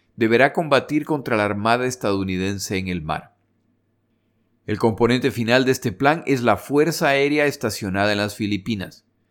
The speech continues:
no solo en la isla de Luzón, la isla principal, sino en otras islas.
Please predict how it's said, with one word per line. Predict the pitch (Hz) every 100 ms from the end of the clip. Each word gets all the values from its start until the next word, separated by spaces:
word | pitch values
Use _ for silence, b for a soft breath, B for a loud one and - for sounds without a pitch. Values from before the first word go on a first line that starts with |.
| _ _ _
no | 95 104
solo | 98 120 120
en | 110
la | 101 98
isla | 117 120 98
de | 95
Luzón, | 92 92 - 120 151 214 -
la | 101 90
isla | 104 107 110 -
principal, | 95 90 104 90 127 151 165 b b b b
sino | - 123 107 110 110
en | 104
otras | 92 95 98 139
islas. | 147 127 - -